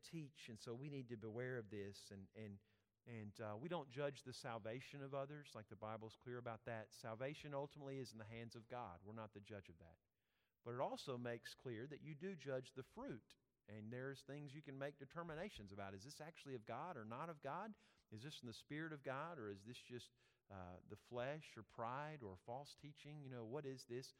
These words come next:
The Bible does say you can judge fruit, and you are to make some determinations about that. So I wanna encourage you next year, don't worry about judging people's final destination. The Lord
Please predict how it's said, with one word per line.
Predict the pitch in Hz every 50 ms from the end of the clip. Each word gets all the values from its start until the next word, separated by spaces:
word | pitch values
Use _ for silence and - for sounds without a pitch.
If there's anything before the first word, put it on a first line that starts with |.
| - - - -
The | - 139
Bible | 156 160 151 151
does | 185 220 -
say | - - 127 113
you | 110 123 170 202
can | - - 143 127 120
judge | 151 180 180 143 - - - -
fruit, | 170 190 175 135 110 107 - - - - - - - - _ _
and | 117 123 143
you | 147 143 143
are | 147 185 220 220
to | 147 123
make | 120 120 113 101 -
some | - 127 113
determinations | 101 104 - - 127 120 123 117 113 113 117 127 - - 113 104 95
about | 104 98 110 107 110 110 -
that. | 135 151 143 110 -
So | - 151
I | 165
wanna | 190 185
encourage | 147 127 - - 156 151 139 123
you | 113 113
next | 113 110 110 - - -
year, | 117 113 113
don't | 110 143 170 185
worry | 190 190 185 180
about | 160 156 160 151 123 123
judging | 127 139 139 139 131 120 113
people's | - 135 123 - 113 110 -
final | - 120 120 127 123 110
destination. | 107 120 117 - - 107 104 110 117 127 120 - - 107 104
The | 101 95 113
Lord | 131 160 165 156